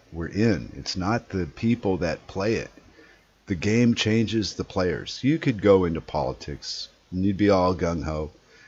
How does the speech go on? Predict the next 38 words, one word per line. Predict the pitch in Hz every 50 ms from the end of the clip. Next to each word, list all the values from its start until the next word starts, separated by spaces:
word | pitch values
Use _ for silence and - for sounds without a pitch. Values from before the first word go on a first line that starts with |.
| _ _ -
And | 104 110 117
then | 120 120 113 107 98 - - _ _ _
after | - 113 120 117 - -
you | 107 98 92
take | - - 123 110 104 -
a | 87
seat | - - - 117 107 98 -
in | 82 82
politics | - - 101 101 98 95 - - - 90 82 - - -
and | 90 85 76
find | - - 98 95 92 90
out | 85 80 76 - -
that | 98 82 71
you | 87 92
can't | 85 - - 104 98 90 - -
do | 80 101 101 82
that, | 80 76 71 69 - -
you | - 85 87 90
have | 90 82 -
to | - 85
bow | 78 69 - 101 95 90
to | 82
Israel | 65 92 98 95 80 78 85 80 73 73
first, | 71 - - 104 92 85 82 73 - - - - - - _ _ _ _ _ _ _ -
and | - 82 85 92
you | 98 104
have | 98 -
to | - 85
do | 78 95 98
what | 92 87 -
they | - -
tell | 71 - - 98 101 90
you. | 76 67 65 64 - - _ _ _ _ _ _ _ _ _ _ _ _
Then | - 101 135 170 190
you | 190
find | 165 - 156 156 151 139 135
out | 131 123 120 95 - - -
what | 107 107 104